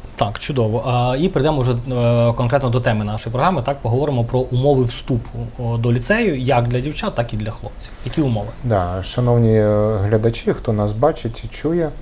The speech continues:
Speaker 2: то перед, е, поряд зі мною заступник командира тринадцятого взводу, ліцеїст по навчальному, це десятий клас, який вступив вісім місяців тому до нашого навчального закладу, Дмитро Сидоряк.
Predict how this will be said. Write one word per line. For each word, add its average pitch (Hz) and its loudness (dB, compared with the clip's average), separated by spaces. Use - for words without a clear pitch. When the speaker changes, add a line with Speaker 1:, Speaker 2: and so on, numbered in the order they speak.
Speaker 2:
то 110 4
перед, 107 4
е, 107 4
поряд 107 2
зі 107 -2
мною 98 0
заступник 107 0
командира 104 4
тринадцятого 101 0
взводу, 170 2
ліцеїст 107 2
по 104 2
навчальному, 95 0
це 95 0
десятий 151 0
клас, 180 0
який 113 0
вступив 110 0
вісім 104 0
місяців 104 -4
тому 101 0
до 95 0
нашого 98 -2
навчального 98 -2
закладу, 98 -2
Дмитро 101 0
Сидоряк. 101 2